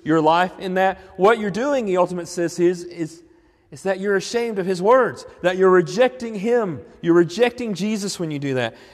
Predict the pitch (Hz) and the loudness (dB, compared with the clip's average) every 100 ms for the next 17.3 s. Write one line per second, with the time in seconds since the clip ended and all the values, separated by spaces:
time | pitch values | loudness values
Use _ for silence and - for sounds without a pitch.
0 | 165 160 160 156 131 185 180 180 147 143 | -6 -2 0 0 0 -2 -2 -8 -8 -10
1 | 131 160 165 117 - - _ _ _ _ | -2 0 0 -4 -12 -20 _ _ _ _
2 | 147 156 165 160 185 196 180 - 170 196 | -6 -2 -2 0 4 4 2 0 4 4
3 | 190 185 190 160 170 214 208 - - _ | 6 2 0 0 0 0 -4 -10 -20 _
4 | _ - 165 - _ - 147 156 202 190 | _ -12 -12 -12 _ -6 -4 -2 0 0
5 | 185 170 165 196 196 196 175 175 - - | 0 -4 0 0 0 -4 -4 -6 -14 -2
6 | 151 131 - - - _ _ 180 190 247 | 0 0 -4 -18 -20 _ _ 4 6 6
7 | 247 226 - 190 202 202 - 160 160 165 | 2 -4 0 4 4 2 -4 -6 -2 0
8 | 214 226 - 151 151 151 156 151 - - | 0 -2 -4 -4 -4 -6 -6 -6 -8 -20
9 | _ _ - 202 185 160 - 147 151 147 | _ _ 2 4 4 2 -4 -6 -4 -4
10 | - 180 160 147 131 - - _ _ - | -4 -4 -4 -6 -10 -16 -20 _ _ -8
11 | 127 113 139 127 95 78 - _ _ _ | -6 -2 0 0 -4 -12 -20 _ _ _
12 | _ _ _ _ _ _ _ _ _ _ | _ _ _ _ _ _ _ _ _ _
13 | _ 107 120 135 131 156 151 139 131 123 | _ -8 -2 -2 0 -4 0 0 0 0
14 | 120 143 131 123 113 - 113 104 120 123 | -6 -6 -6 -6 -12 -16 -14 -14 -6 -4
15 | 120 123 113 113 123 117 107 - 113 107 | -4 -8 -14 -4 -2 -2 -6 -4 -2 -2
16 | 104 104 104 - 123 110 101 113 104 110 | -4 -8 -10 -8 -8 -8 -10 -8 -6 -6
17 | 139 113 95 | -6 -8 -12